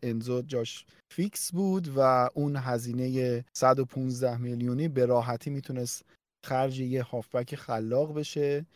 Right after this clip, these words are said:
رو دست انزو، شاید یه مقدار مشکلات راحت‌تر حل می‌شد. ولی الانم به نظرم،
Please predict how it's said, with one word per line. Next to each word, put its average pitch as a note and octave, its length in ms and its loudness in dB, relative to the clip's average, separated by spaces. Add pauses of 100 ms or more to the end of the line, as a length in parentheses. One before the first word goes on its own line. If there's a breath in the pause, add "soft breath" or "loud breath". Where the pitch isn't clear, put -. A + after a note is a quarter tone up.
(220 soft breath)
رو B2 120 -4
دست B2 340 0
انزو، B2 540 -2
شاید B2+ 280 -2 (180)
یه A#2+ 140 -4
مقدار A#2 260 0
مشکلات B2 500 -6
راحت‌تر A2 380 -2
حل A#2 200 -4
می‌شد. G#2+ 300 -6
ولی F#3+ 240 4
الانم G3+ 600 4
به D#3+ 120 0
نظرم، F3+ 500 2